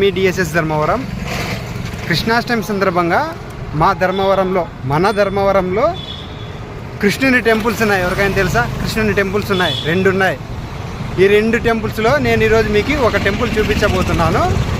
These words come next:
చూడండి. Almost అందరికీ టెంపుల్ ఎక్కడో ఉంటుందో తెలిసే ఉంటుంది.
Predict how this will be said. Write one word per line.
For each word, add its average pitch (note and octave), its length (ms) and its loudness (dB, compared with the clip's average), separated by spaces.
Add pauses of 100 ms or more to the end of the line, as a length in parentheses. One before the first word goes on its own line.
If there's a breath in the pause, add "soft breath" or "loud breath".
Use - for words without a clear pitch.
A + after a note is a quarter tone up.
(160)
చూడండి. F#3 340 2 (960)
Almost F3 400 4
అందరికీ E3+ 300 2
టెంపుల్ D3 260 2
ఎక్కడో D#3 280 2
ఉంటుందో D3 260 0 (100)
తెలిసే C3 240 0 (100)
ఉంటుంది. B2+ 340 0